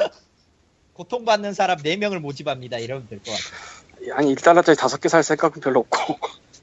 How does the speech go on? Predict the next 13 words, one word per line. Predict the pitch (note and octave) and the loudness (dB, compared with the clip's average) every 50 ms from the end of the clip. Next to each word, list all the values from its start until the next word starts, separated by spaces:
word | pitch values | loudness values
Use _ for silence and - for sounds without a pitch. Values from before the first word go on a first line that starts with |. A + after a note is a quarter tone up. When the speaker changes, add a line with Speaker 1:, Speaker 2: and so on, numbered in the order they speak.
| _ _ _ - _ _ _ _ _ | _ _ _ -20 _ _ _ _ _
Speaker 1:
왜? | A#2+ D3+ E3+ C3+ B2+ _ _ A#2 A#2+ | -4 -2 -2 -2 -4 _ _ -20 -18
이면 | C3 C#3+ D3 C3 | -14 -14 -12 -8
할 | B2 G3 G3 | -6 -8 -8
수 | - E3 | -8 -10
있어. | D3 - - D3+ C3 B2 - | -14 -12 -8 -4 -4 -4 -2
<laughs> | - G3 G3 - - | -4 -4 -4 -2 -2
이러고 | F#3+ - - - - | -4 -4 -4 -8 -4
막. | D#3 C3 A#2 A#2 - - - - - - - - _ _ - | -2 -2 -2 -4 -6 -12 -20 -20 -20 -20 -20 -20 _ _ 0
자, | - F3 F#3 F3 D3+ - - | 4 6 8 8 8 6 2
그리고 | F3+ F#3 E3 | 0 4 6
Speaker 2:
그리고 | E3 D#3 D3+ C#3+ B2+ | 6 8 8 6 6
Speaker 1:
이 | A#2+ - | 6 0
티어. | - G#3+ E3+ C#3 G#2+ F2 | -4 -2 0 0 -2 -2